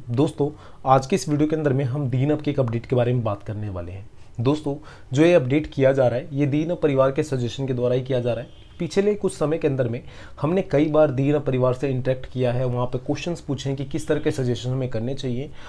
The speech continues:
उसके बाद जो सजेशंस हमें मिले हैं, उसी को हम इम्प्लीमेंट करने जा रहे हैं। जैसे कि आप जानते हैं, जो हमारा दीन अप का परिवार है, दिन पर दिन बढ़ता जा रहा है और अभी हम पचपन हज़ार के आंकड़े को क्रॉस कर चुके हैं और उम्मीद है आने वाले कुछ समय के अंदर में हम अपने गोल को भी अचीव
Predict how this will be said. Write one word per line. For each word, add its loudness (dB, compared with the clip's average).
उसके 0
बाद 6
जो 0
सजेशंस -2
हमें 0
मिले 2
हैं, -4
उसी -2
को -2
हम -2
इम्प्लीमेंट 0
करने -2
जा -4
रहे -8
हैं। -12
जैसे 4
कि 0
आप 8
जानते 0
हैं, 0
जो -2
हमारा 2
दीन -2
अप -2
का 2
परिवार 0
है, -8
दिन -6
पर 2
दिन 0
बढ़ता -2
जा 0
रहा -2
है -16
और 6
अभी 0
हम -2
पचपन 0
हज़ार 2
के -4
आंकड़े -2
को -4
क्रॉस 0
कर -2
चुके -8
हैं -6
और 8
उम्मीद 2
है 2
आने 2
वाले 6
कुछ -6
समय 0
के 0
अंदर 0
में -4
हम -2
अपने -2
गोल 0
को 0
भी 2
अचीव -4